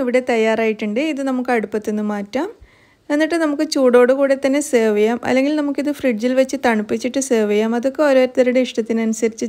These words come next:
ചെയ്യാം. എങ്ങനെയാണെങ്കിലും കഴിക്കാൻ നല്ല ടേസ്റ്റാണ്. മുകളിൽ നമുക്ക് കുറച്ച് പിസ്ത സ്ലൈസസും അതേപോലെ ആൽമണ്ട്സും, ഏഹ്, ഒക്കെ ഇട്ട് കൊടുക്കാം ഒരു ഭംഗിക്ക് വേണ്ടിയിട്ട്.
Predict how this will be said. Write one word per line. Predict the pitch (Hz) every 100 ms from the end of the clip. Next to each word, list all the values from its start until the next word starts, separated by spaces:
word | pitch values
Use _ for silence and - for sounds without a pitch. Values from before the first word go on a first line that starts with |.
| 220
ചെയ്യാം. | 202 240 330 - - - 262
എങ്ങനെയാണെങ്കിലും | 277 320 320 277 277 294 269
കഴിക്കാൻ | 233 226 254 247
നല്ല | 226 240 247
ടേസ്റ്റാണ്. | 214 202 - 214 202 269 427 - - - _ _ _ _ - 269
മുകളിൽ | 277 294 302
നമുക്ക് | 277 285 277
കുറച്ച് | 269 - 269 269 269
പിസ്ത | 247 - 247 247 247
സ്ലൈസസും | 247 220 220 226 233 226 220
അതേപോലെ | 226 226 226 220 226 220
ആൽമണ്ട്സും, | 214 214 214 208 220 214 - - - - 226
ഏഹ്, | 220 220 233
ഒക്കെ | 240 220
ഇട്ട് | 220 202
കൊടുക്കാം | 202 202 285 262
ഒരു | 214 214
ഭംഗിക്ക് | 208 202 214 202
വേണ്ടിയിട്ട്. | 196 202 208